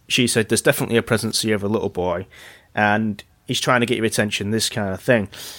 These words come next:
But they, she said, "Is he moving objects around?" And they said, "Yeah, he moves, uh, s-, various objects, this dish in particular." And she advised them to break the dish, okay, to almost break the,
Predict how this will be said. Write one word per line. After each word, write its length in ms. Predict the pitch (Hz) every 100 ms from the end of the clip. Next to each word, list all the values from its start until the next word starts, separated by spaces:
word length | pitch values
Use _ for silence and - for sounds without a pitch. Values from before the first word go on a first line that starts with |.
| - _
But 280 | - 131 -
they, 320 | - 127 123 - -
she 180 | - 139
said, 200 | 147 139
"Is 120 | 135
he 100 | 143
moving 320 | 151 147 135
objects 440 | 156 151 127 - 110
around?" 320 | 104 95 98
And 100 | 110
they 120 | 113
said, 220 | - 107
"Yeah, 140 | 147 120
he 160 | 110
moves, 580 | 110 123 110 - - -
uh, 120 | 110 101
s-, 140 | -
various 400 | 123 127 113 104
objects, 340 | 110 - 101 -
this 160 | 123
dish 280 | - 175 -
in 60 | 117
particular." 560 | - 180 - 120 90 - - - - -
And 120 | 120
she 140 | 180
advised 560 | 180 131 156 165 151 -
them 100 | 113
to 120 | 117
break 400 | 104 143 156 -
the 80 | 127
dish, 640 | 143 98 85 - - - _ _ -
okay, 300 | 101 - 110
to 180 | - 127
almost 340 | 131 120 -
break 420 | 131 131 131 -
the, 300 | - 120 107